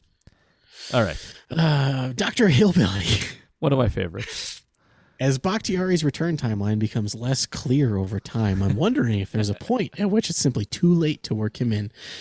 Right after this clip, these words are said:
Speaker 2: Can Aaron Rodgers' favorite all-pro left tackle start a playoff game without any live game reps?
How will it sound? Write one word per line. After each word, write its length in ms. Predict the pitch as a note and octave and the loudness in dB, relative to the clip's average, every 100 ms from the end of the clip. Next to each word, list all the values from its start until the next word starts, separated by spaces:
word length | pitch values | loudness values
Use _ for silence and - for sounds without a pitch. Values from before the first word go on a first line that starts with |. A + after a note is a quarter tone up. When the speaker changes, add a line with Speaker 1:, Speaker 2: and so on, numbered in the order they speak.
| - | -8
Speaker 2:
Can 180 | - A2+ | -2 0
Aaron 320 | A2 A#2 A#2+ | 2 4 4
Rodgers' 420 | A2 A#2 - C#3+ - | 4 2 2 -2 -2
favorite 380 | A2 G#2+ A#2 - | 0 0 0 -2
all-pro 560 | G#2+ G#2+ - - G#2+ | -4 -4 -4 -2 0
left 320 | A2+ G#2+ G#2+ | 0 -2 -4
tackle 340 | - G2+ G2+ D#3 | -6 -6 -2 -2
start 320 | - G#2 G#2+ | -2 -2 -2
a 40 | |
playoff 420 | G#2 - A#2+ C3+ - | -2 -4 -2 -2 -2
game 220 | D3+ E3 | 0 0
without 320 | A#2 A#2 A#2 | 0 -2 -4
any 240 | A#2 A2 C#3 | 0 2 4
live 360 | A#2+ A2 B2 C3 | 2 -2 -4 -2
game 320 | C#3 E3+ C#3+ | 0 2 2
reps? 400 | A#2 G#2+ - | 0 -2 -6